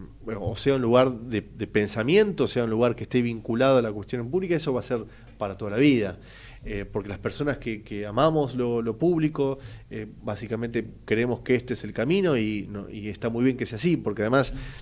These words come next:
muchas veces se configura, Hernán, una denostación a lo público y se dice, "Eh, las personas que trabajan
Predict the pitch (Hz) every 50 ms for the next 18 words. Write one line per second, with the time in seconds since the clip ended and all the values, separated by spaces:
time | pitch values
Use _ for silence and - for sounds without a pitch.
0 | - - - - - - - - 143 175 170 - 170 160 165 170 156 165 170 151
1 | 160 - - - - - - - - 127 117 123 127 127 139 143 139 127 127 135
2 | 139 139 123 - - - - - - - - - - - - - - - 127 131
3 | 127 120 113 110 110 101 95 - 110 104 - - 127 117 107 104 98 98 127 123
4 | 131 131 127 - 151 151 156 - - - - - - - - - 127 127 113 -
5 | - 120 113 117 120 113 - - 120 135 156 165 156 139 - - - 123 113 107
6 | - - 156 156 147 127 - - - 117 107 - 117 120 131 135 123 - 123 120
7 | 113 110